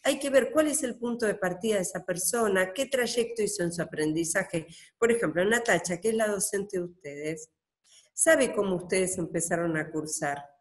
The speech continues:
conoce el potencial de cada uno. ¿Y qué es lo que va a lograr Natacha?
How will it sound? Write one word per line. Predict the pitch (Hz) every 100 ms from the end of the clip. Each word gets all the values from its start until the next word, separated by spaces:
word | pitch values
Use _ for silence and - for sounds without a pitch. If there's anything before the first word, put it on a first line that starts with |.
| -
conoce | 254 269 302 302
el | 269 -
potencial | 208 190 185 - 190
de | 180 180
cada | 165 151 147
uno. | 139 131 - 135 _ _ _ - -
¿Y | 226 214
qué | 330
es | 311
lo | 311
que | 262
va | 214
a | 220
lograr | 202 190 202 185
Natacha? | 165 - 220 214 180 139